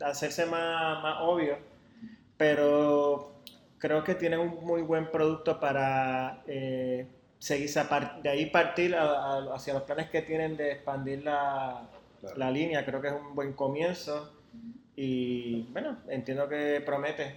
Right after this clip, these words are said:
Speaker 1: eh, lo que viene por ahí entonces, porque imagino que pues serán, seguirán mejorando las plataformas, la ba-, batería, todas esas cosas, así que, eh, muy deseoso de ver, ¿verdad?, qué es lo que tiene Volvo por ahí. Entiendo que, lo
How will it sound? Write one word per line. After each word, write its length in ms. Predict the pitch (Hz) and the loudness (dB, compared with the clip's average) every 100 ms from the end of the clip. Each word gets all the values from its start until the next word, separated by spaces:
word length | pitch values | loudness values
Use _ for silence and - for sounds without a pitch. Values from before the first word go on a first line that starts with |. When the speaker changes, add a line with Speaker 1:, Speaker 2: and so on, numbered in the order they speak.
| - | -10
Speaker 1:
eh, 340 | 127 123 123 120 | -8 -8 -8 -10
lo 100 | 123 | -10
que 120 | 127 | -8
viene 200 | 131 135 | -6 -6
por 160 | 135 139 | -4 -4
ahí 140 | 131 | -2
entonces, 460 | 131 123 127 123 120 | -4 -6 -10 -10 -14
porque 180 | 120 123 | -12 -14
imagino 240 | 120 127 | -12 -8
que 100 | 139 | -6
pues 160 | 156 151 | -4 -4
serán, 420 | 139 131 135 139 - - _ _ _ _ _ | -2 -2 -4 -8 -14 -20 _ _ _ _ _
seguirán 420 | - 135 127 127 139 | -4 0 2 0 0
mejorando 420 | 139 135 139 135 | 0 0 0 0
las 120 | 127 | 0
plataformas, 880 | 135 127 123 135 139 139 135 135 131 | -2 -2 -2 0 0 0 -4 -4 -2
la 200 | 127 123 | -2 -2
ba-, 200 | 127 131 | -4 -4
batería, 840 | 127 123 127 131 147 139 135 131 | -4 -2 -2 -2 -2 -2 0 -2
todas 180 | 131 135 | -4 -6
esas 160 | 143 135 | -6 -6
cosas, 400 | 156 156 139 127 | -4 -4 -4 -8
así 160 | 139 | -8
que, 100 | 131 | -4
eh, 800 | 131 127 120 123 123 120 117 117 - - - - | -2 0 -2 -8 -10 -10 -10 -12 -16 -20 -20 -8
muy 100 | 131 | -4
deseoso 420 | 147 147 151 156 | -2 0 0 2
de 80 | 151 | 0
ver, 200 | 147 151 - | 0 -2 -6
¿verdad?, 240 | 143 147 147 | -4 -2 -2
qué 60 | |
es 40 | 139 | -2
lo 100 | 139 | -2
que 80 | 135 | -2
tiene 760 | 143 143 139 139 131 131 131 127 | -4 -2 -2 -2 -2 -2 -4 -4
Volvo 400 | 135 135 135 131 | -4 -2 -2 -2
por 120 | 131 | 0
ahí. 360 | 135 170 - - | 0 -2 -6 -8
Entiendo 360 | 135 139 151 | -6 -4 0
que, 580 | 156 156 151 151 - - | 4 4 4 2 -2 -12
lo 120 | 151 | -8